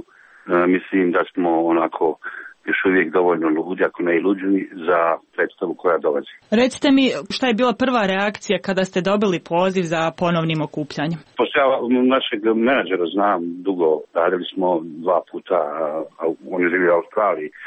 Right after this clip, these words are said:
Speaker 1: Adnan Munčić, pa smo radili dva puta skupa i kada me on pitao šta mislim ja o okupljanju Audicije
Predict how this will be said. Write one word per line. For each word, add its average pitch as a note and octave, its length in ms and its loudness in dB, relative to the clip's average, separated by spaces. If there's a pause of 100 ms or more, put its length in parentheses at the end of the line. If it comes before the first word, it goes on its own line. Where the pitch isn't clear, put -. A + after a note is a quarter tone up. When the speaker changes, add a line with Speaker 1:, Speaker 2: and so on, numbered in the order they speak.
(140)
Speaker 1:
Adnan E2+ 260 0
Munčić, G2+ 400 2
pa - 80 -10
smo - 180 -8
radili E2+ 380 -2
dva E2+ 120 2 (120)
puta - 180 -14 (100)
skupa G2+ 340 -4
i A#2+ 120 4 (400)
kada A#2 240 2
me A#2+ 180 2
on C3+ 160 6 (140)
pitao A2 460 0 (360)
šta B2 220 -2
mislim B2 600 0
ja G2 200 4 (240)
o G2 80 4 (140)
okupljanju G2+ 600 -2
Audicije G2+ 680 0